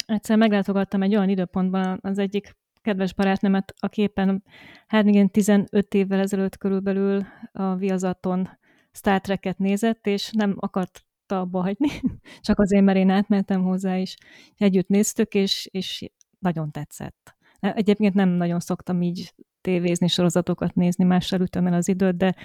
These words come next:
ez így ber-, berántott magába, és, és onnantól kezdve már, ö, töltögettem le, meg csereberéltük a D V D-ket.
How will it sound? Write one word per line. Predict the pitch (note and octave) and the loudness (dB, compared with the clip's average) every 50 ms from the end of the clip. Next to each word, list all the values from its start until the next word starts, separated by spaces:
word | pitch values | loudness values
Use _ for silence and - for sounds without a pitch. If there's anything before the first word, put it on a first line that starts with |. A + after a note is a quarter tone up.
| - - - - - - _ _ | -20 -20 -20 -20 -20 -20 _ _
ez | - G3+ F3+ - | -2 -2 2 2
így | F#3+ F3 - - _ _ _ - E3+ - G3 G3 G3 G3 G3 G3 | 0 0 -2 -8 _ _ _ -16 -16 -14 -14 -14 -14 -12 -8 -4
ber-, | F#3 F#3+ F3+ F3 - - A3 | -2 0 0 -2 -2 -4 -2
berántott | F#3 G3+ G3+ G3 F#3 F#3 F3 - F#3+ F3 - | 2 4 4 6 6 4 2 2 0 0 0
magába, | - F#3 F3+ F3 F3+ F3 F3 E3+ F3+ F3 | 0 0 0 2 0 0 0 0 0 0
és, | F3 F3 E3 E3+ - - - - - _ _ _ - - _ _ _ _ _ _ _ _ | 0 0 0 -2 -4 -8 -10 -12 -16 _ _ _ -20 -20 _ _ _ _ _ _ _ _
és | - G3 F#3 F3+ F3 - | -4 0 0 0 2 2
onnantól | G3 F3+ F3+ F3+ F3 F3 - F#3+ F3+ | 2 4 4 4 4 4 4 2 2
kezdve | - F#3+ F3+ F3 - F#3 | 2 0 0 0 2 2
már, | F3+ F3+ F#3 F3 F3 F3+ - - - - - - - - - - - - - - - - | 2 2 2 2 2 0 -2 -4 -8 -14 -16 -14 -14 -16 -16 -18 -20 -20 -20 -20 -16 -8
ö, | - F#3+ F3 E3+ - _ _ _ _ _ _ _ | -4 -2 -2 -2 -2 _ _ _ _ _ _ _
töltögettem | - G3+ F#3 F3 - F3+ F3 F3 E3+ - - F3+ F3 F3 | 2 4 4 4 4 2 2 2 0 -2 0 0 2 2
le, | F3 F3 | 2 2
meg | F3 E3 E3 - | 2 0 0 -2
csereberéltük | - G#3 F#3+ F3+ E3+ F3 F3 E3+ E3+ E3+ E3 - F3 - | 0 2 4 4 4 4 2 2 2 0 -2 -4 -6 -6
a | G3+ E3+ | -4 -4
D | F3+ | -2
V | F#3 F3+ F3 F3+ F3 | -2 -2 -2 -2 -4
D-ket. | E3+ F3+ F3 D#3+ - F3+ E3+ - | -4 -4 -6 -6 -6 -6 -8 -8